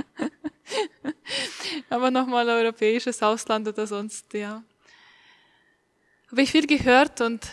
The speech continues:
ich hatte so Sehnsucht danach und ich dachte, jetzt müssen wir einfach mal los. Und ich war damit auch nicht einverstanden, dass wir irgendwie kein Geld dafür haben.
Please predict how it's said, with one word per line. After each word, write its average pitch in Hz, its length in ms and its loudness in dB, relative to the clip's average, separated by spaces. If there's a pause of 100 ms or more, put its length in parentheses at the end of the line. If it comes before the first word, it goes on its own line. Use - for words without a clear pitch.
(180)
ich 240 160 -4
hatte 240 200 2
so 226 200 6
Sehnsucht 302 600 4
danach 247 560 4
und 220 380 -6 (600)
ich - 80 -20
dachte, 240 480 0 (180)
jetzt 226 200 -4
müssen 277 320 2
wir 233 80 0
einfach 240 360 0
mal 220 180 2
los. 208 460 0
Und 208 320 -10 (320)
ich - 100 -20
war 214 100 6
damit 254 340 2
auch 247 180 6
nicht 254 220 -2
einverstanden, 262 640 4
dass 233 220 -2
wir 240 80 4
irgendwie 247 240 0
kein 233 280 2
Geld 247 280 2
dafür 233 380 -2
haben. 226 340 2